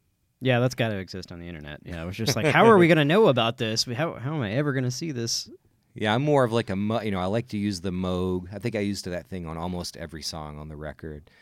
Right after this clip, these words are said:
Speaker 2: Um, and, uh, Casio keyboards and vibraphone. Those are all kind of things that are, that I have around that I use more. But the accordion is really cool, though.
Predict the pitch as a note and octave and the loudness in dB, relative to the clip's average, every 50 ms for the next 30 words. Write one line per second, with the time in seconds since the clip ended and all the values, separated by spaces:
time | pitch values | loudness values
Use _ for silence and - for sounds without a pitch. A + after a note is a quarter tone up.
0 | _ _ _ _ _ _ - - C2 C2+ C2+ C2+ C2 C2+ C2+ C2+ C2 _ _ _ | _ _ _ _ _ _ -20 -18 -16 -16 -16 -16 -16 -16 -16 -18 -18 _ _ _
1 | _ _ _ _ _ _ _ _ _ _ - C2+ C2 C2 B1+ B1+ B1+ B1+ - C#2 | _ _ _ _ _ _ _ _ _ _ -20 -20 -18 -18 -18 -18 -20 -20 -20 -20
2 | C2+ C2 B1+ B1+ B1+ C2 B1+ B1+ B1+ _ _ _ _ _ _ - F2 D#2+ D#2 - | -20 -18 -20 -20 -20 -20 -20 -20 -20 _ _ _ _ _ _ -12 -10 -8 -8 -8
3 | - E2+ D#2 D2+ D2 D2 C#2+ C#2 - - D#2+ D2 C2+ D2 D2+ D2+ D2 C#2+ C#2+ C#2 | -8 -8 -8 -8 -8 -8 -10 -12 -12 -12 -12 -12 -10 -10 -10 -8 -8 -10 -10 -12
4 | - D2 C#2+ C#2 - E2+ D#2+ E2 E2+ E2+ E2 - - - D#2 D2 C#2+ C#2+ C#2+ C#2+ | -12 -12 -12 -8 -4 -4 -4 -2 -4 -8 -12 -12 -12 -12 -12 -12 -12 -14 -14 -16
5 | D2 _ _ _ _ _ _ _ _ _ _ _ E2+ D#2 D#2+ D#2+ D2+ D2+ D2+ D2 | -18 _ _ _ _ _ _ _ _ _ _ _ -16 -14 -14 -12 -14 -14 -14 -16
6 | - - - D2+ D2 C#2+ - _ _ D2 C#2+ C#2+ C#2 - C#2+ C#2+ C#2+ D2 D2 C#2+ | -20 -18 -18 -16 -16 -16 -18 _ _ -12 -12 -12 -14 -14 -16 -16 -16 -16 -16 -18
7 | D2 _ _ _ _ _ - - - C2 A#1+ - - C#2+ C#2 D2 C#2 C#2 C#2 C2+ | -20 _ _ _ _ _ -20 -18 -16 -16 -16 -14 -16 -18 -16 -16 -16 -16 -16 -16
8 | C2 C2+ C#2+ C#2 C#2 C#2+ C#2+ C#2+ C#2+ D2 D2 C#2+ - _ - D2 D2 D2 C#2+ C#2+ | -18 -18 -18 -18 -18 -18 -18 -18 -18 -18 -20 -20 -20 _ -20 -18 -18 -18 -20 -20
9 | _ _ _ _ _ _ _ _ _ _ _ _ - C#2+ C#2 - C#2+ C#2+ C#2+ - | _ _ _ _ _ _ _ _ _ _ _ _ -16 -16 -14 -14 -16 -16 -16 -16
10 | F#2+ - _ D3 D#3 D#3+ C3+ F#2+ E2 E2+ F2+ F2 - - D#2+ D2+ D#2 - _ - | -20 -14 _ -8 -8 -6 -6 -6 -6 -8 -10 -12 -14 -16 -16 -16 -18 -18 _ -18
11 | D#2+ - - - - - - - - | -16 -16 -16 -16 -16 -16 -16 -18 -20